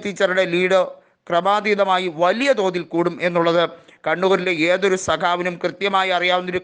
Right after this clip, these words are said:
കാര്യം തന്നെയാണ്. മാത്രമല്ല, കണ്ണൂരിനകത്ത് വരുന്ന, കൃത്യമായി നോക്കിയാൽ തളിപ്പറമ്പ് മണ്ഡലത്തിൽ ഉൾപ്പെടെ വലിയ ലീഡായിരിക്കും. അതുകൊണ്ട് തന്നെ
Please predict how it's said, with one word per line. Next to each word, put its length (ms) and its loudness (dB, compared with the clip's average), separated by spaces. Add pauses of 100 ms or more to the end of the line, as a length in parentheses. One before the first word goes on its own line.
കാര്യം 380 0
തന്നെയാണ്. 320 -2 (480)
മാത്രമല്ല, 500 2 (540)
കണ്ണൂരിനകത്ത് 800 2
വരുന്ന, 300 0 (880)
കൃത്യമായി 520 0
നോക്കിയാൽ 340 0 (400)
തളിപ്പറമ്പ് 580 2 (220)
മണ്ഡലത്തിൽ 560 2
ഉൾപ്പെടെ 400 0 (420)
വലിയ 240 2 (100)
ലീഡായിരിക്കും. 520 -2 (240)
അതുകൊണ്ട് 340 2
തന്നെ 220 2